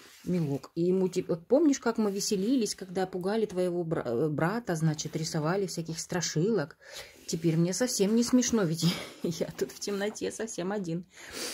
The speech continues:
Вот. А тот самый, помните, который пошел домой пешком. Он такой вот на верблюде едет. Посмотрите, как органично смотрится фотография. И мелок там сидит. Это прикольно, это с юмором смотрится.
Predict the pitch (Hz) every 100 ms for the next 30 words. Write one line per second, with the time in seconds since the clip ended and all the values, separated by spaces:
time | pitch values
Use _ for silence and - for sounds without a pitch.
0 | - - _ _ - 202 180 156 - _
1 | - 220 269 269 254 233 196 220 240 214
2 | 185 165 165 190 170 165 - 175 160 151
3 | 151 147 - 135 127 131 _ _ _ _
4 | _ _ _ _ - 185 202 240 247 247
5 | 233 240 214 226 226 196 185 175 180 220
6 | 196 170 214 202 190 175 190 220 285 320
7 | 240 196 170 175 160 165 151 - 139 -
8 | - - 165 165 - 147 226 262 160 170
9 | 202 214 190 185 185 185 180 165 165 -
10 | - 160 165 233 - 359 208 175 - 226
11 | 320 233 165 - 156 - - -